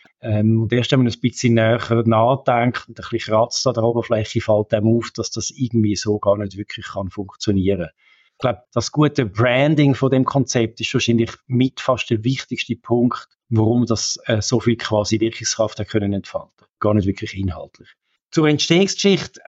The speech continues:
Ich habe einen Beitrag publiziert vor kurzem, äh,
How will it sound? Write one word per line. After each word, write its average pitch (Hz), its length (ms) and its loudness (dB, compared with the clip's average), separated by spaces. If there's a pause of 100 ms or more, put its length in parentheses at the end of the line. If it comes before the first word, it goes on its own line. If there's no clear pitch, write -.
(140)
Ich - 100 -10
habe 131 140 4
einen 120 540 0
Beitrag 147 400 -2
publiziert 151 640 0
vor - 220 -6
kurzem, 147 580 2
äh, 117 320 2